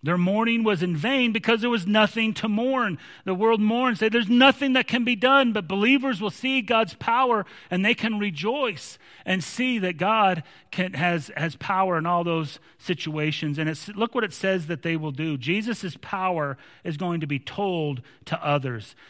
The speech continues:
It says, "This news spread throughout all that land." See, when you look for Jesus' power in your crisis, the world's gonna doubt the power. Those who believe will witness Jesus' power,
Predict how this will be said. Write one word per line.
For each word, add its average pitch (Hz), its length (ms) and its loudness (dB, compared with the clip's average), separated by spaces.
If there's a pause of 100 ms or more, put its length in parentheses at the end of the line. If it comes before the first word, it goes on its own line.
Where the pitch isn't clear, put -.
It 156 100 -4
says, 123 380 -4
"This 247 360 4
news 180 720 0 (360)
spread 180 800 0 (240)
throughout 160 500 2
all 170 600 2 (140)
that 160 280 2
land." 156 540 0 (1600)
See, 214 180 -2
when 190 140 -2
you 185 140 -2
look 220 200 2
for 190 180 -4
Jesus' 185 540 -6
power 180 560 0 (280)
in 202 200 0
your 202 120 -2
crisis, 147 800 -4 (380)
the 160 100 -2
world's 190 320 0
gonna 180 240 -2
doubt 170 360 4
the 196 60 -8
power. 220 580 2 (460)
Those 196 240 2
who 220 100 -2
believe 202 600 0 (180)
will 170 160 -4
witness 220 480 2
Jesus' 202 600 -4
power, 165 580 2